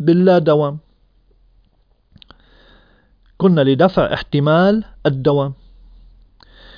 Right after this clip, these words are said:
فما هي العرفية الخاصة؟ مر معنا العرفية الخاصة هي عبارة معناها أن المحمول وإن كان دائما ما دام الوصف،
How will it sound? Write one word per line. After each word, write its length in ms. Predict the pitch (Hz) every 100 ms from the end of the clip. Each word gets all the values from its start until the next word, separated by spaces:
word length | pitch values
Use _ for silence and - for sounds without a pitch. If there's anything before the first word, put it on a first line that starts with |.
| - - - -
فما 760 | 127 123 123 123 - 160 226
هي 140 | 247
العرفية 500 | 220 180 170 - 175
الخاصة؟ 600 | 147 - 139 131 - 123
مر 340 | 139 226 196 156
معنا 480 | 135 123 117 120 147
العرفية 560 | 135 135 - 214 208
الخاصة 440 | 165 - 156 - 143
هي 120 | 131
عبارة 840 | 113 120 151 151 131 110 113 -
معناها 580 | 120 113 143 143 127 131
أن 220 | 143 127
المحمول 600 | 113 110 113 - 151 147
وإن 800 | 127 123 180 - 214 208 190 175
كان 680 | - 156 156 151 143 139 123
دائما 580 | 127 131 123 123 123 120
ما 320 | 120 120 117
دام 380 | 113 131 127 117
الوصف، 580 | 110 110 135 - -